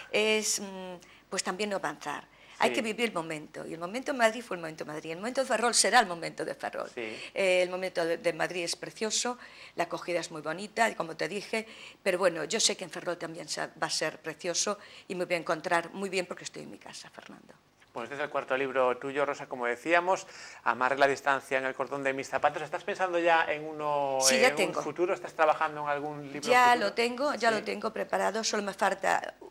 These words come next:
Speaker 1: mm, posicionar el, el, lo que es el título, eh, y, y ya lo tengo, y después pasarlo a, a mi editor y que el editor le dé el visto bueno, que me diga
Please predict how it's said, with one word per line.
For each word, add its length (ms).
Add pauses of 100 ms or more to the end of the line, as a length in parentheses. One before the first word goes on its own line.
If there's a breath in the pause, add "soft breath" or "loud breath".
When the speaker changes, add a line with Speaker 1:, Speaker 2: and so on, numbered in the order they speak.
(220)
Speaker 1:
mm, 220 (420 soft breath)
posicionar 520
el, 320
el, 280
lo 80
que 80
es 140
el 100
título, 400 (840 soft breath)
eh, 600
y, 360
y 100
ya 120
lo 100
tengo, 300
y 40
después 300
pasarlo 540
a, 420
a 100
mi 100
editor 420 (320 loud breath)
y 100
que 120
el 60
editor 300
le 120
dé 100
el 80
visto 260
bueno, 360
que 100
me 140
diga 420